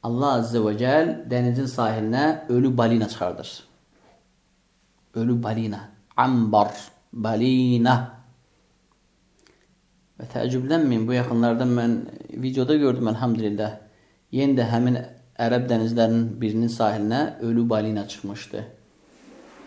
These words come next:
Neçə yüz ton yadıma gəlmir, ancaq çox böyük idi. O qədər böyük idi ki,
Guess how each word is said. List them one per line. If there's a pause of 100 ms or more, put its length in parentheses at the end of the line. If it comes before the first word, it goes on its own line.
(1080)
Neçə
yüz
ton (100)
yadıma
gəlmir,
ancaq
çox
böyük
idi. (680)
O
qədər
böyük
idi
ki,